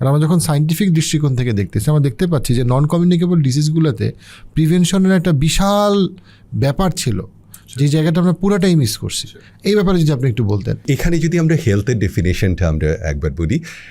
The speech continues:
Speaker 2: আহ, health is a physical, mental, social well-being, আহ, not merely an absence of disease or infirmity। এখানে কিন্তু কম্পোনেন্ট তিনটা, ফিজিক্যাল,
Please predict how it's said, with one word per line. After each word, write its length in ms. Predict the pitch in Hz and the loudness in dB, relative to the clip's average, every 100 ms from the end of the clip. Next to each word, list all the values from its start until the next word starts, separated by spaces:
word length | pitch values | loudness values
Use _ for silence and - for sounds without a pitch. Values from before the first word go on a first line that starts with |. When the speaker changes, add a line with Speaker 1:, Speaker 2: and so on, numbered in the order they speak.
| - | -8
Speaker 2:
আহ, 340 | 98 87 87 - | -2 0 -2 0
health 240 | 104 101 | 0 0
is 160 | 104 98 | 0 0
a 180 | 95 95 - - | 0 -2 -8 -4
physical, 400 | 117 110 113 104 | -2 -2 -2 0
mental, 320 | 95 87 - 92 | 0 0 0 -2
social 440 | - 92 - 85 | 0 -2 0 0
well-being, 460 | 80 76 69 78 73 - - - - - | 0 0 -2 -4 -4 -12 -20 -20 -14 -4
আহ, 300 | 78 - 117 | -4 -2 -2
not 140 | 120 117 | -2 -2
merely 380 | 120 107 104 101 | 0 2 2 0
an 20 | |
absence 400 | 92 - 104 90 | 0 -2 -2 0
of 120 | 87 73 | -2 0
disease 380 | 78 82 80 78 | 0 0 0 0
or 180 | 82 78 | 0 -2
infirmity। 540 | 82 80 85 - 80 - - | -2 -2 -4 -2 -4 -4 -4
এখানে 280 | 123 156 160 | -2 0 0
কিন্তু 200 | 160 165 | 0 -2
কম্পোনেন্ট 520 | 92 80 104 104 104 | -2 -2 0 0 0
তিনটা, 340 | 95 80 78 - - _ - | -2 -2 -6 -10 -18 _ -6
ফিজিক্যাল, 460 | 98 80 80 135 | -4 -2 -2 -4